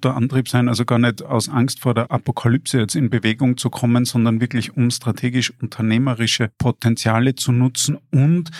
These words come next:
du hast im dritten Teil deines Eingangsstatements auch gesagt, es geht zentral um die Kunden und da ist jetzt auch gefallen das Wort Kundenerlebnisse. Das heißt, dass wir alle unsere Kundinnen und Kunden wesentlich besser bedienen, servicieren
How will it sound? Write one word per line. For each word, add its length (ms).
du 80
hast 180
im 220
dritten 400
Teil 300
deines 420
Eingangsstatements 800
auch 340
gesagt, 440
es 260
geht 220
zentral 600
um 180
die 140
Kunden 500
und 160
da 60
ist 100
jetzt 160
auch 220
gefallen 380
das 180
Wort 300
Kundenerlebnisse. 1300
Das 200
heißt, 260
dass 300
wir 220
alle 380
unsere 500
Kundinnen 680
und 280
Kunden 560
wesentlich 680
besser 460
bedienen, 640
servicieren 840